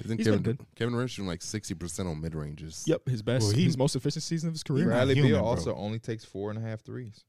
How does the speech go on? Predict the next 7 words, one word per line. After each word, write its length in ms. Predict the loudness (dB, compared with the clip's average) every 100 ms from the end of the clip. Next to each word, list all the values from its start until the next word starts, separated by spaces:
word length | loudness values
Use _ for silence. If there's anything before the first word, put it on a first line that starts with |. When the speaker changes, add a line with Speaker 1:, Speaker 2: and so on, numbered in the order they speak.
| _
Speaker 2:
Yeah. 160 | -10 -10 -12 _ _ _ _ _ _ _ _ _ _ 0
Speaker 1:
It's 100 | 2
actually 240 | 2 -2
pretty, 540 | 2 2 4 2 0 -4 -8 -6
that 120 | -4
seems 360 | -2 0 -2 -4
low 560 | 0 2 4 2 -4